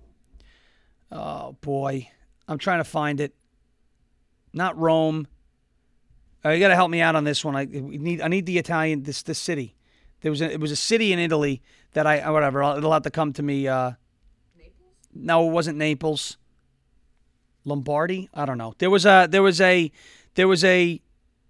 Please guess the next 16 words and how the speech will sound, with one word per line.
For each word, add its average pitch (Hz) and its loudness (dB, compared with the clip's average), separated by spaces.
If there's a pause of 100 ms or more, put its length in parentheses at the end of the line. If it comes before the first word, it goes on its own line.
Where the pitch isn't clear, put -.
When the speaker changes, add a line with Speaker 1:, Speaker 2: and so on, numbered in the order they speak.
(480)
Speaker 1:
an 175 2
Italian 247 4
city 180 4
in 151 -2
northern 202 6
Italy. 139 -2 (540)
It's 165 -4
in 180 2
northern 226 8
Italy. 127 -2 (460)
Northern 202 0
Italy. 151 -4 (1200)
Northern 190 -2
Italian 170 -4
city, 135 -6
covid. 123 -8